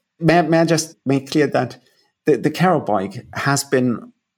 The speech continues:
really, really optimized for rehit and, and sprint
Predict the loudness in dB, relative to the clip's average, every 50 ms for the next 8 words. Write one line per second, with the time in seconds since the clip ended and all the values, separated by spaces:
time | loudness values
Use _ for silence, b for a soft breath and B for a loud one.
0 | _ _ _ -6 0 2 2 4 4 4 2 4 2 2 2 2 0 0 -2 -4
1 | -4 -6 -6 -4 -2 0 0 0 -2 -4 -6 -8 -10 -6 -4 -2 -2 0 0 0
2 | 0 0 0 0 -2 -2 -4 -10 -14 -14 -16 _ _ _ _ _ _ -2 -2 0
3 | 0 -2 -4 -4 -6 -8 -10 -8 -8 -8 -6 -4 -4 -4 -4 -6 -8 -12 -14 -14
4 | _ _ _ _ _ _ _ -6 -6 -6 -6 -2 0 0 2 2 0 -2 -4 -8